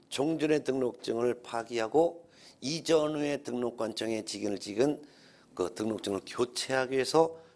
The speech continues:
등록증 원본을 첨부하는 거예요. 근데 분사무소도 이전할 수 있다 그랬죠. 분사무소 이전인 경우는, 분사무소는 등록증이 없어요.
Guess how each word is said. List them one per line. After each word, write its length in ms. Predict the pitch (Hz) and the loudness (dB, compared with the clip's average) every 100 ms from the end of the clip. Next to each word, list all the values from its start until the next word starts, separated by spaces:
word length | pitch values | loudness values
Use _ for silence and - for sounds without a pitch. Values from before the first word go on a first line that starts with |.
| _ | _
등록증 580 | - 98 101 - 113 101 | -8 -6 -6 -4 -6 -4
원본을 340 | 82 82 82 | -6 -6 -8
첨부하는 440 | 76 85 78 73 73 | -8 -12 -14 -16 -18
거예요. 200 | - - - - - - | -16 -16 -16 -10 -10 4
근데 460 | 202 113 131 165 - - - _ | 6 8 6 4 -4 -20 -20 _
분사무소도 1120 | - 123 190 185 - 180 185 180 180 175 185 | -8 -2 0 0 2 2 2 0 0 2 2
이전할 300 | 170 165 160 | 2 4 4
수 80 | 156 | 0
있다 100 | 143 | 2
그랬죠. 320 | 139 113 95 - - - - | 2 4 -2 -4 -14 -20 -8
분사무소 560 | 113 113 117 107 95 | -6 0 0 0 -2
이전인 340 | 95 92 92 85 | -2 -2 -4 -4
경우는, 300 | 87 110 - | -2 -2 0
분사무소는 640 | 156 165 156 139 156 170 | 2 4 2 2 0 0
등록증이 520 | 123 127 117 143 143 | -2 -4 -2 -2 0
없어요. 520 | - 92 - 131 139 | -2 -4 0 2 2